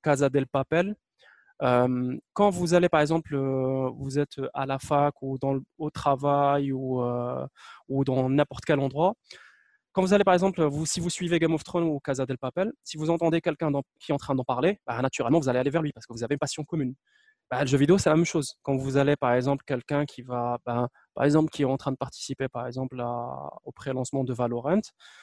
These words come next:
bah, vous sentez, enfin, vous êtes déjà, en tant que gamer, vous participez à quelque chose qui est,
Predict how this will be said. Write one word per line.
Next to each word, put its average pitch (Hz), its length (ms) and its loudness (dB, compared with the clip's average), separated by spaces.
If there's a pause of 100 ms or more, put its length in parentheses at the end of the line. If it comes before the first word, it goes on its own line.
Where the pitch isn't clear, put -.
(440)
bah, 156 320 2
vous 160 380 0
sentez, 226 720 -2
enfin, 143 300 2
vous 156 220 0
êtes 160 80 0
déjà, 165 280 0 (120)
en 143 100 -4
tant 160 140 2
que 143 60 -4
gamer, 160 380 2 (320)
vous - 60 -16
participez 151 440 -4
à 160 80 4
quelque 156 180 -4
chose 165 380 -2
qui 139 200 -2
est, 143 140 0